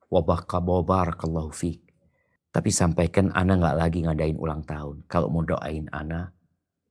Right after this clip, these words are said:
jangan nunggu setahun sekali. Doakan Ana ketika berjumpa. Doakan Ana ketika tidak bersamamu." Karena doa seorang muslim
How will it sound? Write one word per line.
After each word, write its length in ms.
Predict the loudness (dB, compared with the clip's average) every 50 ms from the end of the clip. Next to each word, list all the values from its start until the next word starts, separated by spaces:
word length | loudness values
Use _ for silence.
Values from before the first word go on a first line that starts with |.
| _ -2
jangan 320 | 0 0 2 2 0 -2
nunggu 320 | -2 -4 -4 -6 -6 -6 -6 -4
setahun 480 | -6 -6 -6 -8 -8 -8 -8 -10 -12 -14
sekali. 400 | -12 -12 -12 -12 -12 -16 -20 _ _ _ _ _ _ _ _ _ _ _ -4
Doakan 400 | -2 0 0 -2 -2 -4 -6 -4
Ana 160 | -4 -6 -6
ketika 320 | -6 -6 -8 -8 -6 -4 -4
berjumpa. 640 | -2 -2 -4 -4 -2 -2 -2 -2 -4 -6 -8 -8 _ _ _ _ _ _ _ _ _ _ _ _ _ _ -6
Doakan 480 | -2 0 0 0 0 -4 -2 -4 -6 -4
Ana 320 | -2 -2 -2 -2 -2 -4
ketika 560 | -6 -8 -8 -8 -10 -10 -8 -8 -8 -8 -10 -14 _ _ _ _ _ _ _ _ _ _ _ _ 0 2
tidak 320 | 2 2 2 0 0 0
bersamamu." 640 | 0 0 0 0 0 0 0 0 -2 -2 -4 -6 -8 -10 _ _ _ _ _ _ _ _ _ _ _ _ _
Karena 320 | -4 -2 -2 0 0 -2 0
doa 480 | 4 4 4 4 2 0 0 0 0
seorang 480 | 0 -2 -4 -4 -4 -4 -4 -2 -2 -4
muslim 560 | -4 -4 -4 -4 -6 -8 -8 -10 -10 -12 -14